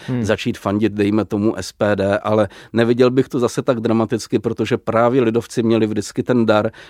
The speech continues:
Speaker 2: že dokázali na sebe nabalovat nejrůznější skupiny ve společnosti, včetně těch konzervativních, a dokázali s nimi pracovat ještě relativně citlivě nebo opatrně, když teda pomineme některé ty skandální výroky v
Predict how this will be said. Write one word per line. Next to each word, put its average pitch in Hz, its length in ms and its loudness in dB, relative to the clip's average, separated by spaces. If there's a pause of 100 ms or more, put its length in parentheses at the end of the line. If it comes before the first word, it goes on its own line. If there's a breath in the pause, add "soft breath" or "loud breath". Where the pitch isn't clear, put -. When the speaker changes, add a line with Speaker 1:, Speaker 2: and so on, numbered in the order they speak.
(120 loud breath)
Speaker 2:
že 107 100 -4
dokázali 113 680 2 (240 loud breath)
na 113 120 -2
sebe 117 260 -2
nabalovat 113 580 2
nejrůznější 104 840 0
skupiny 110 400 -2
ve 107 100 2
společnosti, 110 720 -2
včetně 107 400 -2
těch 101 200 -2
konzervativních, 107 880 -2
a - 20 -4
dokázali 110 560 0
s - 100 -10
nimi 117 180 2
pracovat 110 520 0 (280 loud breath)
ještě 120 480 0
relativně 110 540 2 (300)
citlivě 107 560 2
nebo 110 200 2
opatrně, 101 560 -2
když 92 220 -6
teda 101 200 -4
pomineme 98 500 -2
některé 98 460 -4
ty 98 120 -10
skandální 95 580 -2
výroky 92 480 -2 (340 loud breath)
v 95 260 -2